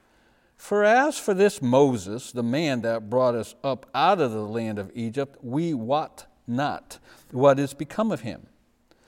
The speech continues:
And Aaron said unto them, "Break off the golden earrings which are in the ears of your wives, of your sons, and of your daughters, and bring them unto me."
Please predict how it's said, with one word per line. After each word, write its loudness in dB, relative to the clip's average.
And 2
Aaron 4
said 4
unto -2
them, -2
"Break 4
off 4
the -6
golden 2
earrings -2
which -4
are 2
in 0
the -6
ears 0
of -6
your 0
wives, 0
of -6
your -2
sons, -4
and -6
of -6
your -4
daughters, -4
and -4
bring -2
them -4
unto -10
me." -16